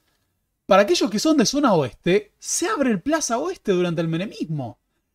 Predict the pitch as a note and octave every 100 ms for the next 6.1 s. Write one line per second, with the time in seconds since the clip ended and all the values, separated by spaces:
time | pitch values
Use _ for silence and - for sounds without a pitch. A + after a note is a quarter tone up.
0 | _ F3+ B3 F#4+ D4+ G3 D4 A3 D#3+ D3
1 | C#3+ E3+ - _ _ _ D#3 E3+ E3+ E3+
2 | D3+ A#3+ C#4 F#3+ D3 C#4 B3+ D3+ A#2 G2
3 | _ _ - D#3 F3+ F3+ E3+ D#3 C#4+ B3+
4 | B2+ G2 _ _ _ _ _ _ _ _
5 | _ - F3+ F#3 F#3+ G3+ G3 C4 B3+ A#3+
6 | -